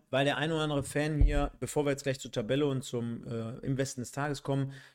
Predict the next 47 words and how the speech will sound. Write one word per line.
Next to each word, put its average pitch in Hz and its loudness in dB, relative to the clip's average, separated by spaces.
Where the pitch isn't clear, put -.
lass 143 2
uns 160 4
einfach 151 2
nochmal 143 4
eure 139 6
Stimme 180 2
mit 160 0
reinnehmen. 156 2
Wir - 2
haben 131 6
bei 139 8
Instagram 175 6
gefragt 160 6
und 147 0
ihr 170 8
hattet 175 2
auch 151 4
gleich 143 4
nochmal 143 4
zwei, 147 2
drei, 147 6
ähm, 135 2
Fragen 135 4
hier, 131 6
ähm, 127 2
im 127 0
Chat - 0
reingestellt. 123 -2
Das 131 -4
habe 151 6
ich 147 0
nicht 180 0
vergessen. 175 0
Ich 151 0
habe 135 0
mir 139 2
das 131 4
immer 165 0
mal 151 0
wieder 147 4
hier 127 2
gerade 110 -8
natürlich 113 -8
mit 135 -8
einem 98 -4
Bleistift - 2
aufgeschrieben. 131 -2